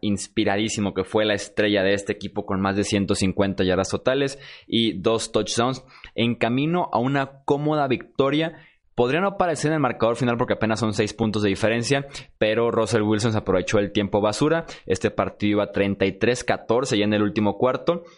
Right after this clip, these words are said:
eh, y al final Seattle se quiso acercar un poco, pero realmente la victoria fue convincente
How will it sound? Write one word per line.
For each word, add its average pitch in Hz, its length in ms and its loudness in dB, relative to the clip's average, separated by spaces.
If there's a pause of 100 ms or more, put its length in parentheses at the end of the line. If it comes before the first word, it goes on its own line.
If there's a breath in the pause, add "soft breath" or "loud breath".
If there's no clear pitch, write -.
(120)
eh, 107 380 0
y 95 140 0
al 92 120 2
final 98 440 -2
Seattle 107 320 0
se 107 120 -6
quiso 113 200 -4
acercar 107 260 0
un 110 140 -2
poco, 127 320 -2
pero 98 180 2
realmente 107 540 0
la 104 60 2
victoria 101 300 2
fue - 220 -2
convincente 107 800 0